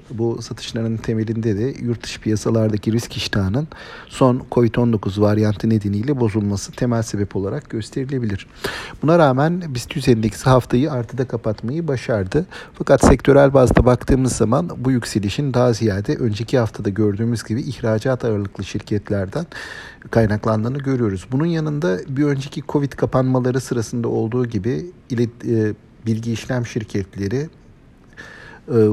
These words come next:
ilaç şirketleri, bunlar da yükselişe eşlik eden sektörler arasında yer aldılar.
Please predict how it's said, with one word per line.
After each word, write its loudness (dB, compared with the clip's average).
ilaç 4
şirketleri, 0
bunlar 4
da 4
yükselişe 2
eşlik 2
eden 0
sektörler -2
arasında -4
yer 0
aldılar. -6